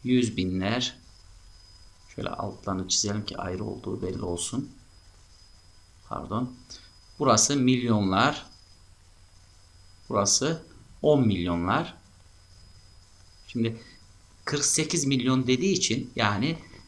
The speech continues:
e, onluk bir sayı kırk sekiz. O yüzden de on milyonlar basamağından, e, başlayan bir sayımız. Bakınca burada üç, altı, sekiz, e, basamaklı bir sayıdan bahsediyoruz. E, bu kısım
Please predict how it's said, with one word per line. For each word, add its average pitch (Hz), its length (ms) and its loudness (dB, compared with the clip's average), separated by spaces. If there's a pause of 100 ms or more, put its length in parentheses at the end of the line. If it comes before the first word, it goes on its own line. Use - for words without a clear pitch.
(120)
e, 98 440 0
onluk 135 580 2
bir - 40 0
sayı 90 340 4
kırk 98 180 -6
sekiz. - 500 -2
O 147 120 2
yüzden 113 320 0
de - 60 -4
on 151 280 0
milyonlar 117 600 2 (680)
basamağından, 110 840 2 (380)
e, 98 220 -2
başlayan 101 420 2
bir 90 40 0
sayımız. 95 520 2
Bakınca 123 460 2
burada 110 280 0
üç, - 480 -2 (480)
altı, 120 460 2
sekiz, - 840 6 (580)
e, 95 680 0
basamaklı 117 580 2
bir 110 80 2
sayıdan 110 520 2
bahsediyoruz. 110 680 0 (380)
E, 127 200 0
bu 175 100 -2
kısım 160 480 2